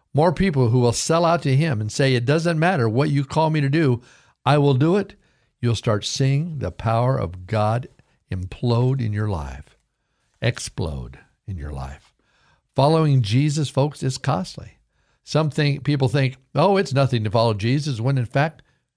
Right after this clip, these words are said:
you know what? He's wanting people to be willing to follow him.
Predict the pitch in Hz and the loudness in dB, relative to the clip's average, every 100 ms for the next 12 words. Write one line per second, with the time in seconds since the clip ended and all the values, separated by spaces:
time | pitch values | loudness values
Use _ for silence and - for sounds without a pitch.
0 | _ _ _ _ _ _ _ _ _ _ | _ _ _ _ _ _ _ _ _ _
1 | _ - 113 120 127 156 185 _ _ _ | _ -6 0 2 2 0 -4 _ _ _
2 | _ _ _ _ _ _ - 135 123 117 | _ _ _ _ _ _ -4 -2 0 0
3 | 143 113 143 135 120 135 131 190 - - | -2 0 -2 0 0 0 0 -2 -6 -6
4 | 95 87 82 76 67 | -4 -4 -4 -6 -10